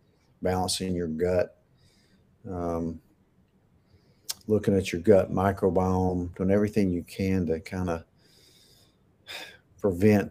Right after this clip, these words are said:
adding pressure, using digestive enzymes like you, like you see in, um, you know, in Digest Shield, that type of thing. Um,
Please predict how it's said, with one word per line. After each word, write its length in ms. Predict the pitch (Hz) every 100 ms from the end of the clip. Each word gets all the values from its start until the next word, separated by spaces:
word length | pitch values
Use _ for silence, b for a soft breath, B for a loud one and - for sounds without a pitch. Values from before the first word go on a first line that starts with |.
| -
adding 420 | 98 98 98 90
pressure, 600 | - 101 98 - 92 87
using 340 | 92 120 120 101
digestive 560 | 98 90 104 101 92
enzymes 720 | 85 95 95 78 73 73 - - _ _ _ _ _ _ _ -
like 220 | 98 92
you, 220 | - 95
like 180 | 98 98
you 80 | -
see 320 | - 95 92 - -
in, 260 | 90 85
um, 260 | 82 80 78 _ _ _ _ _ _ _ - -
you 80 | 95
know, 120 | 87
in 60 | 85
Digest 420 | 85 92 90 -
Shield, 520 | - 85 76 82 - -
that 160 | -
type 220 | 80 85 -
of 100 | -
thing. 320 | - 87 - _ _ B B B B B B B 101 87
Um, 480 | 85 85 80 80